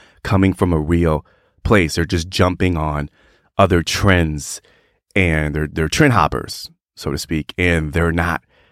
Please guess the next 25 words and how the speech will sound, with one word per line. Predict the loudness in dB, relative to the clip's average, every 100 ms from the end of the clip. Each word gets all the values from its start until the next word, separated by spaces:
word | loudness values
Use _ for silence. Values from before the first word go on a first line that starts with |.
| _ -12
it's | -4 -2
not | 0
really | 2 2 2 0 -6 -4
aligned | -4 2 4 4 4 2
with | 0 -2 -2 -6
who | 0 2
they | 4 2
really | 2 0 0
are. | 0 -2 -6 -12
Like, | -18 -12
right? | -10 -10 -8
It | -6
just | -4 -2
doesn't | -2 -2 -6 _ -4
jive. | -2 -2 -2
And | 2
you | 4
know | 6
what | 4
I'm | 2
talking | 2 0 -2
about, | -8 -8 -2
right? | -2 0
Whether | 0 0
it's | 0 -4